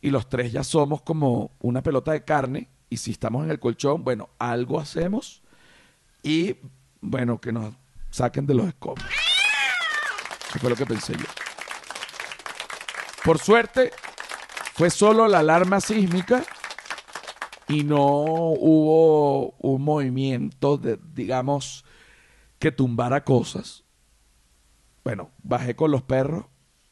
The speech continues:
después de que ya se hubiese caído del edificio. Histérico, lo hice mal. Y lo repito, si hubiese habido un terremoto como el que tumbó todo,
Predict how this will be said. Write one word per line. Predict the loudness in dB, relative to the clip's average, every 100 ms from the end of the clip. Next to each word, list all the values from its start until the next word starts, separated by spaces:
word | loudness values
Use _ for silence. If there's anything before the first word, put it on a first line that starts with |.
| _ _
después | -8 -8 -4 -4 -2
de | -2
que | -4 -4 -8 -8
ya | -6
se | -2
hubiese | -2 -2 -6
caído | -2 0
del | 0 0
edificio. | -4 -4 -6 -6 -12 -20 _ _ _ _ _ _ _ _ _ -6
Histérico, | -2 2 2 2 -2 -6 -8 _
lo | -6 -4
hice | -4 -4
mal. | -2 -4 -6 -10 -16 -20 _ _ _ _ _ _ _ _ -6
Y | 0 0 0 -2
lo | 0 0
repito, | -2 -4 -4 -4 -10 -10 _ _ _ _ _ _ _
si | -12 -6 -4 -6 -6
hubiese | -6 -2 0 0 2
habido | 2 4 4
un | 2
terremoto | -2 -2 0 0 0 -4
como | -4 -6 -6
el |
que | -6
tumbó | -6 -4 0 0 0
todo, | 2 4 6 2 -6